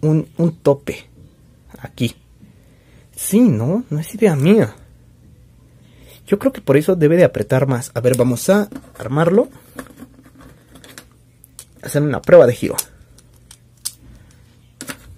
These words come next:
¡Ah, cinco! Eso.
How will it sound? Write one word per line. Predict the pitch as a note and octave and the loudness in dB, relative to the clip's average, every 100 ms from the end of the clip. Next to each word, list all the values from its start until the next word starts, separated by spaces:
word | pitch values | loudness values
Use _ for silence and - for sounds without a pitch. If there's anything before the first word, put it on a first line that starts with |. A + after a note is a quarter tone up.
| - _ - _ _ _ _ _ _ _ - - _ _ _ _ _ _ _ _ _ - | -20 _ -20 _ _ _ _ _ _ _ -20 -20 _ _ _ _ _ _ _ _ _ -16
¡Ah, | C3+ D#3 | -8 -6
cinco! | - D4 - - _ _ _ _ - | -2 0 0 -4 _ _ _ _ -14
Eso. | - - - | -10 -8 -6